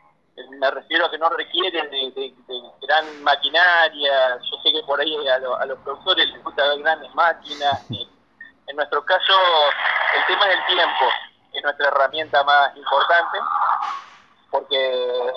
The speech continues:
Speaker 1: no es un producto que, que se pueda elaborar de un día para el otro.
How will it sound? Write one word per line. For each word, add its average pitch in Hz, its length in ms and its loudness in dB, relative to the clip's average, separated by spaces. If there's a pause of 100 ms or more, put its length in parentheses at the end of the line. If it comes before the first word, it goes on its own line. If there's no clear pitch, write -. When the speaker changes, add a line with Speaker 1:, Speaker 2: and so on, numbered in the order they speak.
(120)
Speaker 1:
no 160 80 -2
es 170 80 4
un 160 180 -4
producto 156 380 -6
que, 143 220 -2 (280)
que - 140 -12
se - 120 0
pueda 147 340 2
elaborar 139 420 -2
de 147 80 -14
un 139 80 -20
día 147 180 -2
para 131 140 -2
el 135 100 -2
otro. 175 300 -6